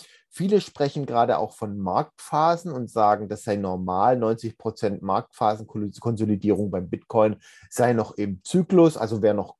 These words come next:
gut und normal. Hm, ich würde sagen, wir haben natürlich aber auch eine Sondersituation hier durch den Krieg und durch die Corona-Situation, dass wir auf jeden Fall, ähm, ja, die Sache sehr, sehr ernst nehmen müssen als Investoren. Ähm, mein Algorithmus kauft ja im D-C-A-Verfahren, also Dollar-Cost-Average-Verfahren,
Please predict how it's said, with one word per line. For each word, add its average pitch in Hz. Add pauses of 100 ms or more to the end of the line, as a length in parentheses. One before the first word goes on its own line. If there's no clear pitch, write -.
gut 170
und 113
normal. 104 (440)
Hm, 143 (140)
ich 131
würde 147
sagen, 123
wir 113
haben 131
natürlich 123
aber 101
auch 101
eine 110
Sondersituation 123
hier 113
durch 98
den 98
Krieg 131
und 110
durch 101
die -
Corona-Situation, 110
dass 98
wir 104
auf 87
jeden 107
Fall, 104 (380)
ähm, 104
ja, 90 (180)
die 110
Sache 113
sehr, 101
sehr 98
ernst 139
nehmen 127
müssen 123 (280)
als -
Investoren. 117 (280)
Ähm, 104
mein 107
Algorithmus 113
kauft 113
ja 107
im 98
D-C-A-Verfahren, 104
also 98
Dollar-Cost-Average-Verfahren, 101